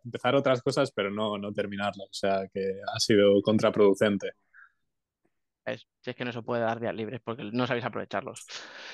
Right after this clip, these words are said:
Speaker 2: Y tenemos por aquí, oye, fíjate, con, con lo difícil que es que haya consenso en el fútbol sala, que estamos todo el día polarizados, el narrador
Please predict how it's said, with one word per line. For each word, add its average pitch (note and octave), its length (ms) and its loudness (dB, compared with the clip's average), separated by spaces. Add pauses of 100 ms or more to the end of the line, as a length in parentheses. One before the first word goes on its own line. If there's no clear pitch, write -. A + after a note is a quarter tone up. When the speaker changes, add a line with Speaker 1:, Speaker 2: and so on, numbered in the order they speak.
(580)
Speaker 2:
Y A3 180 4
tenemos D#3+ 420 4
por F3+ 200 4
aquí, D3 500 2
oye, D#3 180 2
fíjate, F3+ 500 -2
con, C#3 380 -4
con C#3 180 -2
lo C#3 100 0
difícil D#3+ 400 -2
que G3+ 100 2
es G#3 60 0
que F#3 100 0
haya F#3 120 4
consenso D#3+ 420 -4
en C#3+ 60 -2
el C3+ 60 -6
fútbol C#3+ 280 0
sala, C3+ 220 0
que D3+ 60 -2
estamos D3+ 300 -4
todo E3+ 80 -2
el D3+ 40 -2
día D3 140 2
polarizados, C#3 720 -4 (1040)
el C#3 220 -2
narrador C#3 680 2